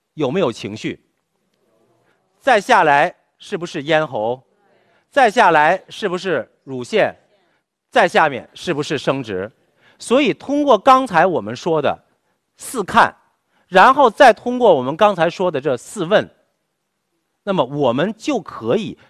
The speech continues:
通过这种了解，来帮助大家在日常的生活当中就建立一个对肝脏的基本了解的常识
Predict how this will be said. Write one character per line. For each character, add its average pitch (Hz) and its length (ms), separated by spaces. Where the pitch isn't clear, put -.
通 294 380
过 262 220
这 190 240
种 110 260
了 107 260
解， 101 240
来 151 180
帮 240 400
助 208 180
大 151 180
家 135 300
在 214 180
日 269 300
常 139 240
的 151 80
生 160 240
活 127 120
当 123 220
中 120 180
就 277 160
建 269 360
立 165 280
一 170 40
个 180 140
对 175 180
肝 233 440
脏 208 260
的 120 120
基 285 320
本 165 300
了 143 240
解 131 160
的 92 100
常 92 300
识 92 320